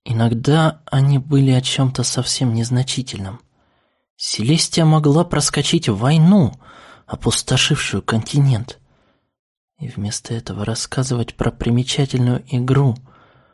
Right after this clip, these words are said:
в которую как-то играли же ребята две тысячи лет назад в поле, на месте которого сейчас пустыня. Или про необычные звуки внезапного ливня в зебрике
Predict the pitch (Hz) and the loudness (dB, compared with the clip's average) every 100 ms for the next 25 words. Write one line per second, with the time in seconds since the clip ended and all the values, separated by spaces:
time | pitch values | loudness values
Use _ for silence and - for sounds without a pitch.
0 | _ _ _ - - 110 101 - 107 - | _ _ _ -12 -8 -4 -4 -6 -8 -6
1 | 110 120 123 120 110 110 110 113 131 127 | -4 -2 0 2 0 0 0 0 0 -2
2 | 127 98 113 107 107 - 113 120 - - | -2 -6 -6 -4 -4 -4 -6 -6 -8 -8
3 | 104 - 117 120 98 - - - - - | -6 -4 -4 -4 -8 -10 -20 -20 -10 -8
4 | 90 - - _ _ _ _ _ _ _ | -8 -12 -20 _ _ _ _ _ _ _
5 | _ - 190 196 190 196 - 156 113 101 | _ -10 -6 -4 -6 -8 -8 -10 -10 -8
6 | 104 101 98 - - - - - - - | -6 -6 -6 -8 -8 -8 -8 -12 -14 -14
7 | - - - - - - _ _ _ _ | -12 -12 -12 -14 -20 -20 _ _ _ _
8 | _ _ _ _ _ _ _ - 131 151 | _ _ _ _ _ _ _ -2 0 0
9 | - 151 151 151 147 151 156 - 147 135 | 0 2 4 4 4 2 2 2 2 2
10 | 120 143 156 139 123 123 127 131 139 131 | 0 0 0 0 2 2 2 0 0 0
11 | 127 127 143 123 110 107 104 123 123 104 | 0 0 0 0 0 -2 -2 -2 -4 -6
12 | - 101 | -8 -10